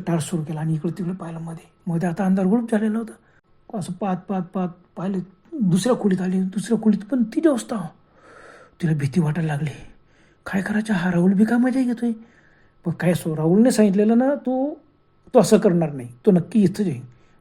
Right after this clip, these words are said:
जिना कुठे? या खोलीतून त्या खोलीतून दोन तीन खोल्या फिरल्या, वाडा खूप मोठा होता. एका ठिकाणी आली, तिथं लगेच तिला जिना दिसला, तिला हायसं वाटलं.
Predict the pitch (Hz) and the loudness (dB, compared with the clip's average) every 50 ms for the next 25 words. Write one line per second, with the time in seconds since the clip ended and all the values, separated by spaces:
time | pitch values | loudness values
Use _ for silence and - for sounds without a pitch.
0 | _ - 160 143 208 254 247 233 - 247 214 208 156 - - - _ - 160 160 | _ -2 2 4 6 6 4 2 0 -2 -2 -2 -4 -6 -8 -16 _ -4 -4 -4
1 | 156 - - 175 156 - 196 165 156 - 214 185 - - 185 175 165 - 175 165 | 0 2 2 2 2 2 -2 -2 -2 -2 -4 -4 -2 -2 -2 -2 -2 -2 -2 -2
2 | 180 185 202 - 254 262 - - 196 196 190 190 - 214 185 190 190 185 - _ | 0 0 -2 -2 -2 -4 -4 -4 -4 -4 -4 -4 -6 -6 -6 -6 -8 -10 -14 _
3 | _ - - _ _ _ _ - 147 151 180 185 180 - 269 269 262 240 240 254 | _ -20 -20 _ _ _ _ -6 -2 0 0 0 -2 -4 -2 -2 0 0 0 0
4 | 220 214 220 196 185 - - - - - _ _ _ _ _ - 175 160 - 220 | -2 -2 -4 -6 -8 -10 -14 -20 -20 -20 _ _ _ _ _ 0 0 2 4 4
5 | 214 196 185 - - - _ _ _ _ _ _ _ - - - - 170 160 160 | 2 2 2 -4 -12 -20 _ _ _ _ _ _ _ -20 -2 2 2 2 4 2
6 | 165 175 175 170 147 - - 214 165 180 170 170 175 170 - - 202 170 160 156 | 0 0 -2 -4 -2 0 0 2 2 4 4 2 2 -2 -4 -6 -4 -4 -2 -2
7 | 170 160 160 165 175 160 - 175 147 - 185 160 139 143 139 - 175 165 156 - | -4 -4 -4 -4 -6 -6 -8 -6 -4 -2 -2 -2 -2 -4 -6 -8 -10 -10 -12 -12
8 | - 160 | -14 -16